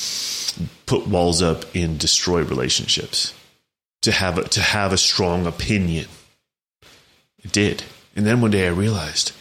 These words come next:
like, man, those people who I, I have such a strong opinion about,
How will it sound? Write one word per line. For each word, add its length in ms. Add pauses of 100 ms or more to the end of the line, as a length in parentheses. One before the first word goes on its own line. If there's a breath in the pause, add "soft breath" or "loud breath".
(340 loud breath)
like, 220
man, 320
those 160
people 380
who 180
I, 180 (360 loud breath)
I 60
have 340
such 260
a 20
strong 480
opinion 460
about, 360